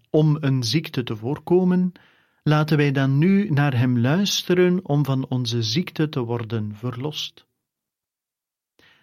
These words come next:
De geneesheer heeft ons voorschriften gegeven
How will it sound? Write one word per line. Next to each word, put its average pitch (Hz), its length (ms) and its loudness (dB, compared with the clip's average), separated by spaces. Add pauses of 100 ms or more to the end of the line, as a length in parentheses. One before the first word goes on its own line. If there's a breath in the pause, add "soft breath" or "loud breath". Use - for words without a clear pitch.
(120)
De 135 120 -2
geneesheer 143 840 0
heeft 135 320 -2
ons 147 280 0
voorschriften 139 880 -2
gegeven 170 720 -2